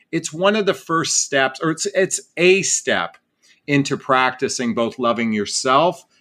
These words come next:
and loving others, because I think that's one of the most important things to recognize, that it's not just loving yourself,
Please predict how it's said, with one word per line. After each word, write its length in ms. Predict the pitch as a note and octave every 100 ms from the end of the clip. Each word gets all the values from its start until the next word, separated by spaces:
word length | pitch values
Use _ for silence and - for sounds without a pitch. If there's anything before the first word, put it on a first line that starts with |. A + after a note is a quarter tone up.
| _
and 200 | A#2+ A#2+
loving 340 | A#2 A2 A2 G#2+
others, 560 | A2+ G#2+ F#2 - - -
because 320 | A#2+ A#2+ A2 -
I 180 | B2+ D3
think 240 | D3+ C#3 -
that's 260 | A2+ -
one 140 | A#2+ A2
of 100 | G#2+
the 60 |
most 300 | G#2 G#2+ -
important 520 | G#2+ - E3 E3+ A#2+
things 240 | G#2+ G#2+ G2
to 80 | -
recognize, 720 | G2 G2 - G2+ F#2+ F#2 F#2+ - _ - -
that 140 | C3+
it's 200 | B2+ -
not 280 | C#3+ E3+ F3+ - _
just 400 | - B2+ C3+ -
loving 320 | D#3+ D#3+ E3+ F3
yourself, 560 | D#3 - F3 C#3 A2+